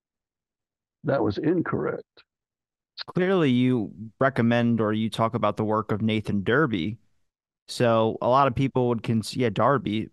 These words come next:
Speaker 2: but a lot of people would consider that a terrible, uh, useless crackpot of a person. But it seems like you're very confident in his skills and determinations that the fingerprints that were found on the sixth floor were Mac Wallace's.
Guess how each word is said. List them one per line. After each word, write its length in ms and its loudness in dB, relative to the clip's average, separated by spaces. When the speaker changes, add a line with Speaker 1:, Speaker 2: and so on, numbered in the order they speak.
Speaker 2:
but 80 0
a 40 2
lot 160 4
of 100 0
people 340 0
would 120 0
consider 460 0
that 240 0
a 140 -4
terrible, 840 0
uh, 360 2
useless 640 -2
crackpot 640 0
of 120 -2
a 80 -2
person. 640 -2
But 140 -2
it 300 -10
seems 300 -2
like 180 -2
you're 320 -2
very 300 2
confident 680 -2
in 120 -2
his 240 -2
skills 580 -2
and 120 0
determinations 720 -2
that 180 -2
the 140 -2
fingerprints 580 -2
that 80 0
were 100 0
found 220 -2
on 80 -2
the 60 -4
sixth 260 -8
floor 240 -2
were 300 0
Mac 400 -2
Wallace's. 680 -4